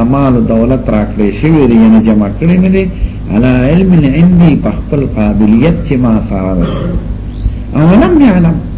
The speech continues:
دی نه پوهېږي دا ورته خدای وی. که دا مال و دولت ستا د قابلیت نښه وي او دا د خدای احسان نه وي، نو ستا نه مخکې هم دغه شان خلق ویلي دي او خدای ورسره څه کړي.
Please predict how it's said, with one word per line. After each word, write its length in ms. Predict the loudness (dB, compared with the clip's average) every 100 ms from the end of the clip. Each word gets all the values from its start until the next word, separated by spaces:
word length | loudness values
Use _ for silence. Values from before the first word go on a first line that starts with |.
| -10 -6
دی 200 | 2 4
نه 160 | 4
پوهېږي 380 | 2 2 2 2
دا 120 | 2 2
ورته 240 | 0 -2 -6
خدای 340 | -2 0 0
وی. 160 | 0 -4 -6 -10 -12 -12 -10 -10 -10 -10 -10 -10 -6
که 140 | 0
دا 180 | 2 2
مال 300 | 2 2 2
و 40 | 2
دولت 400 | 2 2 0 -2
ستا 260 | -2 -2
د 60 | 0
قابلیت 680 | -2 0 0 2 0 0 -2 -2
نښه 300 | -4 -2 -2
وي 140 | 0
او 120 | 0 0
دا 180 | 0 0
د 80 | 0
خدای 280 | -2 -2 0
احسان 500 | -2 -2 -2 0 0
نه 80 | 0
وي، 180 | 0 -2 -4 -10 -10 -8 -8 -8 -8 -2
نو 120 | -2
ستا 240 | 0 -2 0
نه 120 | 2
مخکې 300 | 2 -2 0
هم 160 | 0 0
دغه 220 | 0 -2
شان 260 | -2 -2 -2 -4 -8
خلق 320 | -4 -2 0
ویلي 380 | 0 2 4 4
دي 100 | 4
او 80 | 2
خدای 260 | 0 0 2
ورسره 420 | 2 0 0 -2
څه 160 | -2 -4
کړي. 300 | -2 -2